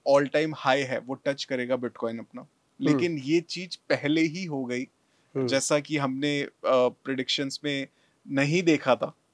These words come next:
Speaker 1: पिछले जो halvings हुए थे उसमें, उससे प्रेडिक्ट नहीं करा जा,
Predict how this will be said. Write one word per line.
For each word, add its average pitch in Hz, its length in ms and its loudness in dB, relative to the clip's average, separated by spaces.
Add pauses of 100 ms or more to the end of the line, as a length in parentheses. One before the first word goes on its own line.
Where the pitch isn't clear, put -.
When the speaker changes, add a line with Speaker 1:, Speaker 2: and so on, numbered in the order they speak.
(320)
Speaker 1:
पिछले 147 360 0
जो 139 180 0
halvings 131 520 -4
हुए 123 120 -2
थे 127 120 -4
उसमें, 123 340 -8 (580)
उससे 143 340 -4
प्रेडिक्ट 139 400 -4
नहीं 135 220 -2
करा 135 240 4
जा, 131 260 -4